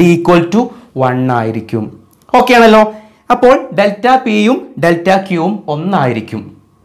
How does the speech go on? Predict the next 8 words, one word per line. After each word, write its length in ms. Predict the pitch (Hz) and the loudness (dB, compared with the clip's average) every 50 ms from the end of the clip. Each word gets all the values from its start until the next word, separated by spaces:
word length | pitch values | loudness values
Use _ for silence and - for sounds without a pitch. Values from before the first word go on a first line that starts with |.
| _ - 165 | _ -4 -4
ഈക്വൽ 300 | 185 190 185 - 208 180 147 | -2 -2 0 2 2 4 4
ആയിരിക്കും. 360 | 135 127 120 117 - - 110 110 - _ _ _ _ - | 2 0 -2 -4 -6 -8 -12 -12 -14 _ _ _ _ -4
നമുക്ക് 200 | 190 196 190 214 202 | -4 -2 0 2 2
എങ്ങനെ 180 | 190 190 202 202 190 | 2 4 4 4 4
എഴുതാം? 280 | 180 175 170 165 165 165 170 - - _ _ _ _ - - | 4 4 4 2 0 -2 -4 -12 -18 _ _ _ _ -6 -2
That 180 | 139 139 135 139 143 151 | -2 -2 -2 0 -2 -2
is 100 | 190 196 - - - - _ - 127 135 | -2 -2 -4 -8 -14 -18 _ -6 -2 0
delta 400 | 147 151 156 156 - 185 185 208 | 0 0 0 -2 0 2 2 2